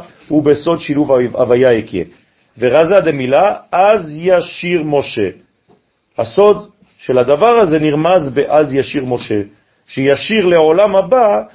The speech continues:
שהוא סוד הבינה, ומספר, מספר אז הוא כנגד תמניה עטוון בחיבורה לעילה.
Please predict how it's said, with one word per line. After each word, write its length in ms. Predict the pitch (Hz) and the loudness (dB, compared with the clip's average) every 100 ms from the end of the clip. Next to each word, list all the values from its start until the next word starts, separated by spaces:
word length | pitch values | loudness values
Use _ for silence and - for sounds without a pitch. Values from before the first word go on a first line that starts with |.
| _ | _
שהוא 300 | - 151 170 | -6 -2 -2
סוד 320 | 170 180 190 | -2 0 2
הבינה, 580 | 170 147 127 107 110 170 - _ _ _ _ _ | 2 -2 0 0 2 0 -4 _ _ _ _ _
ומספר, 500 | 104 104 - - 180 160 - - | -6 -6 -4 2 2 2 -6 -10
מספר 420 | 143 - 175 160 | -10 -4 0 0
אז 420 | - 262 233 208 156 | 2 2 2 0 -2
הוא 140 | 190 | -4
כנגד 420 | 185 160 165 165 165 - | -2 -2 0 0 -2 -4
תמניה 480 | 151 165 160 147 | -2 0 0 0
עטוון 360 | 139 - 131 143 | 0 0 -2 -2
בחיבורה 540 | 131 123 117 113 104 | -4 -6 -6 -2 0
לעילה. 340 | 98 101 123 | 2 2 2